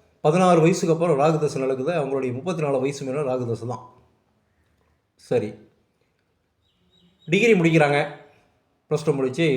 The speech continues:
ஒரு டிகிரி முடிக்கிறாங்க, எம் ஏவும் முடிச்சிட்டாங்க. ஏதோ கஷ்டப்பட்டு எம் ஏவும் முடிச்சிட்டாங்க. இருபத்தி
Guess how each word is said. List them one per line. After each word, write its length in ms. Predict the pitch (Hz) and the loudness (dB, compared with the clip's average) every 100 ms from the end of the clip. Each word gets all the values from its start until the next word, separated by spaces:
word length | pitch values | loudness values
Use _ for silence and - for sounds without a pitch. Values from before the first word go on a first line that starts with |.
| 123 | 0
ஒரு 100 | 123 | -2
டிகிரி 200 | 131 147 143 | 0 0 0
முடிக்கிறாங்க, 400 | 127 123 113 107 117 - _ _ _ _ _ _ _ _ 151 | -2 -2 -2 -4 -8 -14 _ _ _ _ _ _ _ _ 0
எம் 120 | 165 202 | 4 4
ஏவும் 260 | 180 180 | 4 2
முடிச்சிட்டாங்க. 440 | 151 135 - 120 113 - _ _ _ _ _ _ _ | 0 -4 -2 -2 -4 -10 _ _ _ _ _ _ _
ஏதோ 100 | 135 135 | -6 -4
கஷ்டப்பட்டு 440 | 120 139 120 117 180 - - _ _ 127 | -4 -4 -6 -4 -6 -8 -20 _ _ -4
எம் 100 | 135 | -2
ஏவும் 140 | 135 120 | -4 -6
முடிச்சிட்டாங்க. 420 | 120 - 113 110 - _ _ _ _ _ _ _ _ _ _ _ _ _ _ _ _ | -8 -8 -8 -8 -16 _ _ _ _ _ _ _ _ _ _ _ _ _ _ _ _
இருபத்தி 420 | 202 277 285 247 | 2 4 0 4